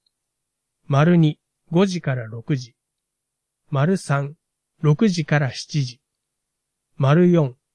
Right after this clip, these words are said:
七時から八時。丸四は金曜日のみ。八月十三日、十六日、二十七日、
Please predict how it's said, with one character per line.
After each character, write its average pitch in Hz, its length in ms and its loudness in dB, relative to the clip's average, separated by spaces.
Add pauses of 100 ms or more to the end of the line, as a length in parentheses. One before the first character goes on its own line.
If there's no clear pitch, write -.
(120)
七 - 300 -8
時 180 140 -2
か 165 140 0
ら 135 120 0
八 123 360 -8
時。 113 200 -20 (1080)
丸 175 360 2
四 214 340 4
は 160 220 0 (140)
金 202 300 4
曜 185 240 4
日 113 140 -10
の 123 140 -6
み。 113 140 -14 (1900)
八 151 320 0
月 185 380 -2 (340)
十 151 280 0
三 196 260 2
日、 135 320 -4 (280)
十 135 300 0
六 170 220 2
日、 143 360 0 (400)
二 175 140 4
十 175 240 2
七 - 240 -4
日、 143 380 0